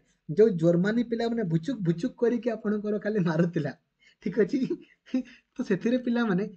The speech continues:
ଇଂଲଣ୍ଡର ନା ପ୍ରାୟ ସବୁ ଟଙ୍କା ପିଲାମାନେ ଆପଣଙ୍କର ବହୁତ, ମାନେ ବହୁତ ଟଙ୍କା ଆପଣଙ୍କର ପିଲାମାନେ ସରି ସରି, ସରି ସରି ଆପଣଙ୍କର ଯାଉଥିଲା, ଯାଉଥିଲା ଆପଣଙ୍କର, ଆଉ କ'ଣ କରିବ?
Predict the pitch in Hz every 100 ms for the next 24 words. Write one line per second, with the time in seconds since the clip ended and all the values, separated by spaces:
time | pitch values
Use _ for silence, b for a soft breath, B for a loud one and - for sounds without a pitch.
0 | _ _ 175 175 175 208 254 175 160 160
1 | 156 190 240 302 294 202 214 - 175 160
2 | 208 214 202 202 202 202 175 190 185 180
3 | 190 185 _ _ _ 185 202 269 320 208
4 | 240 254 240 b b - 160 180 247 -
5 | 180 160 160 175 175 180 175 180 175 170
6 | 160 151 202 _ _ - - 180 208 208
7 | 196 196 196 160 156 175 180 170 160 165
8 | 151 147 220 190 139 135 131 107 - _
9 | _ _ - 226 269 269 269 247 247 240
10 | 240 233 233 220 214 165 151